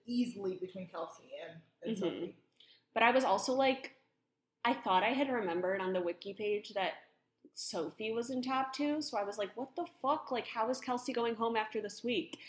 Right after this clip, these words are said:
Speaker 1: Well,
Speaker 2: So then we go
Speaker 1: obviously.
Speaker 2: into deliberation,
Speaker 1: <laughs>
Speaker 2: and they're like, "Sophie's nineties."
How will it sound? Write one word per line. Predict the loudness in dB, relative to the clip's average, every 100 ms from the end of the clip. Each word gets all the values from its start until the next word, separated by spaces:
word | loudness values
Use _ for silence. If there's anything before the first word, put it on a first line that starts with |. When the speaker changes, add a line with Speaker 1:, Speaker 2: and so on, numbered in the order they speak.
| 2
Speaker 1:
Well, | 4 6 2 -4 -8 _
Speaker 2:
So | 6 8
then | 10
we | 10
go | 12 12
Speaker 1:
obviously. | 12 10 8
Speaker 2:
into | 10
deliberation, | 8 8 8 10 6 4 2 2 2 0 0 0 -2 0 -2 0 -2 0
Speaker 1:
<laughs> | -2 -4 -12 6
Speaker 2:
and | 10 12 12 8 6 0 -4 -8 _ _ _ 2
they're | 4
like, | 8 6
"Sophie's | 4 4 4 4 4 6 6 2 -4 -10 _ _ _
nineties." | -4 0 4 6 4 2 -8 -14 -8 -4 -4